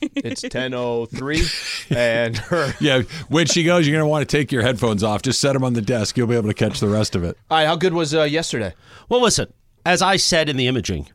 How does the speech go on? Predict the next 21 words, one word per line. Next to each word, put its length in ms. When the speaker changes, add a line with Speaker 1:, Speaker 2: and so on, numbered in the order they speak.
Speaker 2:
Mm-hmm. 200
Speaker 4:
Riv 400
is 200
the, 120
one 260
of 80
the 80
greatest 380
places 400
in 80
the 80
world. 340
And 180
Travis 340
and 80
I 60
look 180
forward 280
to 80
this 200
day. 340